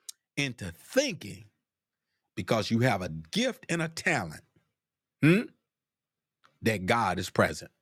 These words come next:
Because the Bible says the gifts and the callings of God are without repentance. So I wanna let you know, we all,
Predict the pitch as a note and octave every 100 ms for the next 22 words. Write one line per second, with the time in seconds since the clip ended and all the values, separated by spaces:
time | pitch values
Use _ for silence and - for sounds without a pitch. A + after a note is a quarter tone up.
0 | _ _ _ _ _ _ _ _ G#2+ F#2+
1 | - D2+ B2+ D3 B2+ G2+ E2 D2+ D2+ -
2 | - _ _ _ _ - - B2+ G2+ E2+
3 | A2 C3 - - A2+ F#2 F2+ - - A3
4 | C#3+ G2+ E2+ D#2 F#2 D#2 - - _ _
5 | _ _ _ _ _ - - F2 E2 D#2
6 | D2+ F#2+ E2+ D#2+ F2+ D2 - - - -
7 | - _ _ _ _ _ _ _ _ _
8 | - F#2 D3 C#3+ C3 B2 B2 B2 A2+ _
9 | _ _ _ _ _ _ _ - F2+ G2+
10 | A#2 C3 C#3+ -